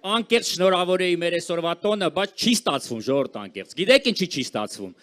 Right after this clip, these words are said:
որտեվ մեզանից գողացել են այս տոնը։ Ո՞վ ա գողացել։ Ո՞վ ա նվիրե Արցախը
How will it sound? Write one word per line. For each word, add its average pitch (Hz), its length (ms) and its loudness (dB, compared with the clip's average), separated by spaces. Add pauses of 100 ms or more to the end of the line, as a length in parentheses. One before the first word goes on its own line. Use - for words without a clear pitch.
(280)
որտեվ 214 400 6
մեզանից 233 460 6 (100)
գողացել 285 560 10
են 208 160 8
այս 156 160 2
տոնը։ 110 240 6 (960)
Ո՞վ 370 160 12
ա 339 160 12
գողացել։ 190 520 8 (1700)
Ո՞վ 330 220 10
ա 370 100 12 (200)
նվիրե 339 340 10
Արցախը 339 500 10